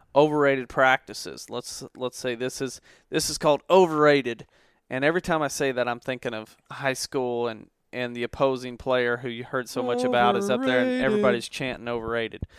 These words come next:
Speaker 1: We're chanting it on this one because it is a practice we see a lot of people preach and do,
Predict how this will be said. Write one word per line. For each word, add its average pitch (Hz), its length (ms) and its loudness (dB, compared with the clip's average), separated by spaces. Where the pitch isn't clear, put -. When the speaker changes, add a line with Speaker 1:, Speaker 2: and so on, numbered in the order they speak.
Speaker 1:
We're 180 220 4
chanting 214 440 2
it 147 80 4
on 139 180 6
this 147 240 -2
one 113 240 -10
because 151 640 2
it 135 60 -2
is 131 120 -4
a 127 60 -10
practice 151 500 2
we 135 80 -10
see - 160 -10
a 113 80 -6
lot 113 200 2
of 135 80 -4
people 131 360 -8
preach 165 520 -4
and 113 240 -8
do, 190 480 -4